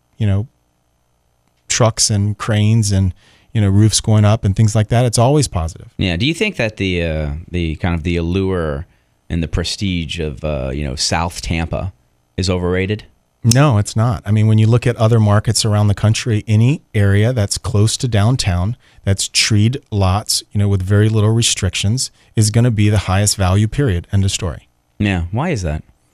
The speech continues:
Speaker 1: Because it's the, you know, you wanna be in, in the urban core. You wanna
Speaker 2: Mm-hmm.
Speaker 1: be close to restaurants. You wanna be close to things. I mean, people wanna be, um, close to great schools and things like that. It doesn't mean that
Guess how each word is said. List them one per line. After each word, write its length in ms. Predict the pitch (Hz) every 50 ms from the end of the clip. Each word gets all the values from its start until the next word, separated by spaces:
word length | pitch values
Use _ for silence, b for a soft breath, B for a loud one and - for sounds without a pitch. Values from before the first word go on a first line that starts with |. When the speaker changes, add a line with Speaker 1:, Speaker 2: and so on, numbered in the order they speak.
| B B B B B
Speaker 1:
Because 320 | - 123 117 - 143 147 123
it's 160 | 104 - -
the, 260 | - 107 101 101 98 - _ _ _ _ _
you 100 | 120 113
know, 100 | 104 104
you 140 | 110 104 107
wanna 160 | 107 107 101
be 160 | 104 107 107
in, 120 | 104 104
in 240 | 110 110 104 104 107
the 120 | 101 98 95
urban 280 | 104 104 107 113 107
core. 340 | - - 117 120 120 104 - _ _ _
You 100 | 107 101
wanna 200 | 98 101 101 101
Speaker 2:
Mm-hmm. 40 | 98
Speaker 1:
be 100 | 104 98
close 320 | - - 107 107 104 -
to 120 | - 104 95
restaurants. 500 | 95 98 104 101 - - 117 113 110 -
You 60 | 104
wanna 80 | 101 95
be 100 | 98 95
close 280 | - - 101 98 -
to 80 | - 107
things. 420 | - - 101 98 104 113 113 -
I 40 | 98
mean, 140 | 98 98 92
people 320 | 95 104 101 - 104 98
wanna 140 | 98 98 98
be, 320 | 95 101 95 98 95 95 b b b b b b b b b _
um, 280 | 101 95 95 95 98 98
close 280 | - - 107 101 - -
to 80 | 104
great 220 | 98 101 98 98 -
schools 440 | - - - 101 98 101 110 104
and 120 | 101 98 98
things 220 | 104 101 95 98
like 140 | 98 98 -
that. 200 | - 107 120 107
It 60 | 110
doesn't 260 | 107 120 110 107 110
mean 220 | 107 107 107 104 101
that 200 | 101 101 -